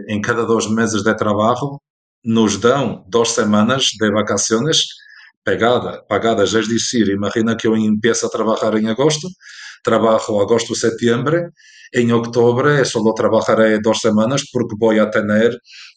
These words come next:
dos semanas de, de vacaciones pagadas por, eh, por el cliente. O sea, es una propuesta en que las personas podrán tener un currículo internacional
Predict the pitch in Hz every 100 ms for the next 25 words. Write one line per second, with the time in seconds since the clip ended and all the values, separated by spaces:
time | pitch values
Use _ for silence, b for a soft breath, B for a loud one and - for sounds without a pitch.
0 | - 113 117 123 110 107 110 120 113 110
1 | 104 104 101 98 101 95 92 98 - -
2 | 104 107 107 113 - - - _ - 107
3 | 98 101 110 127 131 - - 107 104 101
4 | 98 98 95 110 104 107 101 101 101 113
5 | 117 107 113 - 151 123 95 B B B
6 | B - 123 110 160 175 165 156 151 135
7 | 101 - 131 147 76 _ - 120 123 131
8 | 123 127 - 135 113 - 156 139 110 -
9 | 113 110 131 139 131 - 110 123 131 110
10 | - - 123 113 110 143 151 139 113 113
11 | 113 110 - 107 104 110